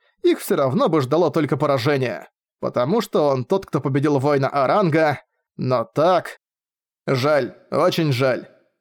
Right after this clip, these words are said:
Недостаток в общей силе команды все-таки сказался на Ван Джене. Откровенно говоря, будь он гражданином какой-нибудь великой державы, состав его команды оказался бы значительно сильнее,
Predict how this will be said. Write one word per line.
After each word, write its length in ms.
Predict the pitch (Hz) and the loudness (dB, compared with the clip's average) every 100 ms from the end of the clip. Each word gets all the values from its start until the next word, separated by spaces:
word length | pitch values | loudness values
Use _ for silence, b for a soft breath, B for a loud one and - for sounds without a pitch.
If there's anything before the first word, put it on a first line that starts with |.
| - | -8
Недостаток 500 | 131 127 220 196 143 | -4 -2 -2 -2 0
в 60 | 170 | -2
общей 260 | 165 147 | 0 -2
силе 260 | - 180 147 | 0 0 0
команды 460 | 135 165 196 147 | 0 0 0 0
все-таки 320 | 135 202 165 160 | 0 -2 -2 -2
сказался 500 | - 160 214 139 143 | -2 0 0 -2 -2
на 60 | |
Ван 180 | 135 139 | -2 0
Джене. 380 | 127 131 120 - _ _ - | -2 -2 -4 -12 _ _ -10
Откровенно 520 | - - 180 240 202 | -8 -2 0 2 2
говоря, 360 | 147 143 185 143 | 2 2 2 0
будь 220 | 170 240 | 0 -2
он 100 | 170 | 0
гражданином 500 | 139 139 151 208 156 | 0 0 0 0 0
какой-нибудь 540 | 139 170 190 147 135 | -2 0 0 0 -2
великой 300 | 131 170 156 | 0 0 0
державы, 540 | 135 131 185 190 147 113 - _ - | -2 0 0 2 2 -2 -10 _ -8
состав 340 | 143 - 247 | -6 -2 0
его 200 | 208 160 | 0 0
команды 380 | 151 208 185 143 | 0 2 2 0
оказался 440 | 135 151 190 160 | 0 0 0 0
бы 120 | 143 | -2
значительно 480 | 131 143 214 196 151 | 0 -2 -2 -2 -2
сильнее, 600 | 131 139 180 233 139 - | 0 0 2 2 0 -4